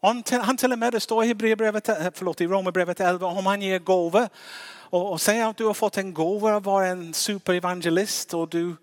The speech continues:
missköter dig på något sätt. Han tar inte tillbaka det. Han ger, tar inte tillbaka sina gåvor. Annars det var inte en gåva i början.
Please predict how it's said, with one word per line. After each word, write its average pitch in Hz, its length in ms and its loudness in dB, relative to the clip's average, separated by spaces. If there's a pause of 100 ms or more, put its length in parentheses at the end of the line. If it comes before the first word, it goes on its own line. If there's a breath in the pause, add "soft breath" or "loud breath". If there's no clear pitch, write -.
missköter 180 680 -2
dig 170 280 0 (500 loud breath)
på 170 100 -4
något 165 180 -4
sätt. 180 240 -2
Han 202 160 0
tar 151 220 -2
inte 311 200 -2
tillbaka 233 460 -2
det. 262 180 -4 (1900)
Han 277 340 0
ger, 202 180 -4
tar 262 440 -6
inte 247 240 -6
tillbaka 294 480 -6
sina 226 220 -8
gåvor. 208 360 -10 (440 loud breath)
Annars 240 260 0
det 262 100 0
var 285 140 2
inte 262 160 -4
en 240 120 -8
gåva 254 440 0
i 277 100 -2
början. 247 560 0